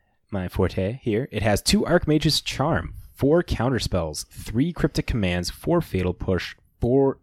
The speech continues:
Growth Spiral, two Memory Deluge, three Mystical Teaching. So this card is three and a blue for an instant. Search your library for an instant card or a card with flash. Reveal it,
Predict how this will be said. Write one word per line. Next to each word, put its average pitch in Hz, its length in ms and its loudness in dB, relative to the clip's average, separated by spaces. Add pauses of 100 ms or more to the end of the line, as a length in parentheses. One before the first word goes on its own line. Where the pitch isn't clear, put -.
Growth 104 300 0
Spiral, 87 640 -2
two - 200 0
Memory 185 320 0
Deluge, 87 560 -2 (460)
three 180 340 -2
Mystical 160 600 0
Teaching. 95 500 0 (180)
So - 140 -4
this 143 200 6
card 85 340 0
is 92 320 -2 (100)
three 160 640 -2
and 156 180 -2
a 160 80 0
blue 110 600 4
for - 180 0
an 95 80 0
instant. 98 340 -2
Search - 200 -6
your 131 100 2
library 110 240 4
for 101 140 -2
an 87 160 -2
instant 147 400 -6
card 160 260 2
or 104 160 0
a 95 60 2
card 110 260 2
with 107 140 -2
flash. 107 640 -2
Reveal 101 380 2
it, 92 160 -2